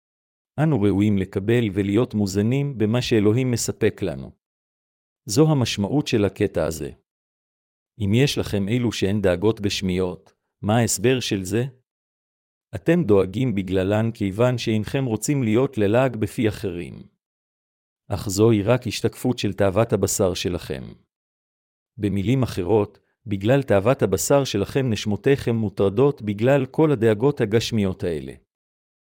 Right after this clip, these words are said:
אתם דואגים כיוון שאתם רוצים יותר מאשר נדרש לחיות את חייכם, כאשר למעשה, כל מה שעליכם לעשות הוא לספק את צורכיכם הבסיסיים, להמשיך בחיי האמונה שלכם ולשרת את הבשורה.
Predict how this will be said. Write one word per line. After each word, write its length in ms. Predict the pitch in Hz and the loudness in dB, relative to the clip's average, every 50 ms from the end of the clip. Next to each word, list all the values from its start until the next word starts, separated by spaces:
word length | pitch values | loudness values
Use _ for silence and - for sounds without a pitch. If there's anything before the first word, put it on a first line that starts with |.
| _ _ _ _ _ - | _ _ _ _ _ -14
אתם 280 | - _ 165 165 180 | 0 _ 2 4 4
דואגים 460 | 156 117 104 98 90 87 104 120 127 117 | 6 6 4 4 4 2 0 0 0 0
כיוון 420 | - 98 92 90 101 127 135 123 | -2 -2 -2 2 0 0 0 0
שאתם 360 | - - 101 95 - 127 117 | -2 -2 -2 0 0 -2 0
רוצים 380 | 110 101 101 - - 135 135 127 | 0 -2 -2 -2 -2 -2 0 0
יותר 300 | 110 - - 135 139 139 | -2 0 2 0 2 2
מאשר 360 | 131 110 98 - - 123 110 | 0 -2 -2 0 -2 -2 0
נדרש 480 | 107 98 98 98 113 127 139 - - 120 | 0 -2 2 4 4 4 2 0 -4 -8
לחיות 380 | 107 - - 139 135 131 - | -8 -2 0 0 0 0 -2
את 100 | 123 - | -6 -6
חייכם, 500 | - - 101 98 92 - - 87 69 64 60 - _ _ _ _ _ _ _ _ - | -2 -2 -2 -2 -2 -6 -8 -10 -10 -10 -16 -20 _ _ _ _ _ _ _ _ -8
כאשר 360 | 98 90 85 - - 135 123 | -6 -6 -4 0 0 2 2
למעשה, 600 | 110 104 95 90 87 82 - - - 95 90 95 101 _ _ _ _ _ _ _ _ | 2 2 0 0 -4 -4 -6 -4 -2 -2 -4 -4 -8 _ _ _ _ _ _ _ _
כל 180 | - 127 123 131 | 0 2 2 2
מה 160 | 135 123 113 | 2 0 0
שעליכם 500 | - 117 101 90 90 - - 127 117 107 | 2 0 0 0 -2 -2 -2 -2 0 0
לעשות 460 | 104 101 95 - - 147 135 123 - | 0 0 -2 0 0 2 0 2 0
הוא 120 | 117 110 | -2 0
לספק 480 | 101 98 - - 113 - - 139 139 - - | 0 0 0 -2 -6 0 0 0 0 0 -4
את 80 | 107 | -6
צורכיכם 580 | - - 113 101 92 - 113 - - 127 117 110 | -2 -2 -2 -2 0 -2 -4 -4 -2 -2 -2 -2
הבסיסיים, 680 | 104 98 - - - 92 - - 95 87 64 58 58 - _ _ _ _ _ _ _ _ | -2 -4 -6 -8 -8 -6 -6 -6 -6 -8 -10 -12 -18 -20 _ _ _ _ _ _ _ _
להמשיך 460 | 95 101 101 104 - - 160 151 - | -6 -6 -4 -4 -4 -4 -4 -4 0
בחיי 400 | 117 117 107 - 113 107 120 131 | -2 -2 0 2 2 2 4 4
האמונה 460 | 131 113 101 104 110 113 113 127 139 | 4 2 2 0 0 0 -2 -2 -4
שלכם 520 | 131 - - 101 104 98 - - 135 139 120 | -4 -4 -2 -2 -2 -2 -4 -4 -4 -2 -2
ולשרת 500 | 113 104 95 - - 127 127 127 117 - | -2 -2 -2 0 0 0 0 0 -4 -4
את 100 | 101 - | -2 -2
הבשורה. 560 | 104 90 101 - - 101 87 87 82 60 | -2 -2 -2 -4 -2 -2 -2 -2 -6 -6